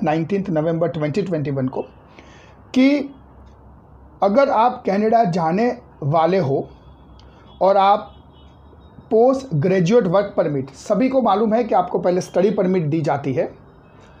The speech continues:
अगर आपकी डीएलआई यानी आपकी college या university government funded है तो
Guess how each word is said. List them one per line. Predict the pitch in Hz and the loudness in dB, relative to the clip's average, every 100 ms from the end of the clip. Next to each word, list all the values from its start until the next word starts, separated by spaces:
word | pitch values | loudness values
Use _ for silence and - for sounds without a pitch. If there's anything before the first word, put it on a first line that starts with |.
| - - | -20 -4
अगर | 180 240 | 0 2
आपकी | 240 226 262 233 | 2 0 0 2
डीएलआई | 175 185 196 165 123 - - - | 2 2 2 2 -2 -10 -20 -8
यानी | 139 170 165 | -2 0 0
आपकी | 185 165 - | 0 -2 -2
college | 185 175 156 175 180 | -4 -2 0 2 2
या | 185 | 2
university | 170 165 165 190 185 185 185 | 0 -2 0 0 0 -4 -2
government | 160 156 180 196 202 | -2 -2 -2 -2 -4
funded | - 151 156 185 | -4 -2 -2 -2
है | 135 135 - - - - - - - - - | -2 -6 -10 -20 -20 -20 -20 -20 -20 -20 -4
तो | 180 180 185 185 | 0 2 2 0